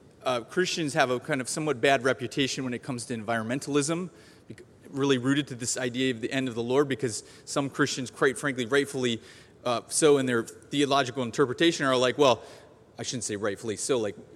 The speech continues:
it's a misinterpretation, but, like, if the world is gonna burn up anyway, who cares about, uh, who cares about the environment? I mean, just let it happen.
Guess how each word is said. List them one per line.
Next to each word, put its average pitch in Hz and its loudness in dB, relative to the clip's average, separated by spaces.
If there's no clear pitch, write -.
it's - -12
a 139 -2
misinterpretation, 147 2
but, 139 2
like, 135 0
if 175 2
the 160 6
world 202 12
is 156 2
gonna 170 0
burn 175 2
up 196 2
anyway, 165 6
who 214 2
cares 196 4
about, 156 4
uh, 135 4
who 180 0
cares 196 8
about 170 4
the 165 2
environment? 156 6
I 135 -4
mean, 147 -2
just 143 -4
let 165 6
it 170 2
happen. 170 4